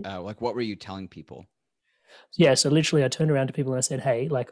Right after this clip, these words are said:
Speaker 2: I'm, I'm, I didn't get kicked out of university for non-attendance." I said, "I got kicked out of university because I, um," at the time I said to my family that, "Oh, there was, uh, this speculation that I was cheating on something."
Speaker 1: Mm.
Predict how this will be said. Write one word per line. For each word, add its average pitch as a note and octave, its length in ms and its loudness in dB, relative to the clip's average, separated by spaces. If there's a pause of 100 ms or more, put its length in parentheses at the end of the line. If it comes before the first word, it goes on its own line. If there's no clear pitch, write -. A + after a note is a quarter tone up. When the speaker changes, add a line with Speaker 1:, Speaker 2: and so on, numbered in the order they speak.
Speaker 2:
I'm, C3 440 -2
I'm, C3 500 0
I C#3 140 0
didn't C3+ 200 2
get B2+ 160 -2
kicked C3+ 200 -2
out B2 100 2
of B2+ 60 -2
university A#2+ 500 -2
for A#2+ 440 0
non-attendance." C3 880 0
I - 40 -6
said, C3+ 200 -2
"I C#3 80 2
got C#3+ 160 4
kicked C#3 200 -2
out C3 100 4
of B2+ 60 0
university B2 540 0
because B2 480 2
I, A#2+ 340 2
um," A#2+ 440 -4 (640)
at D3+ 100 2
the D3+ 60 2
time C#3 240 6
I B2+ 60 2
said B2+ 280 2
to B2 460 2
my C#3+ 100 -2
family B2+ 340 0
that, C3 200 -2
"Oh, B2+ 140 4
there B2+ 120 2
was, B2+ 340 0 (100)
uh, C3 200 2
this B2 360 0
speculation C3 720 2
that A#2+ 80 0
I A#2 40 4
was A#2 140 0
cheating B2 300 -2
on A2+ 100 -8
something." C3 340 -8 (720)
Speaker 1:
Mm. F#2+ 520 -14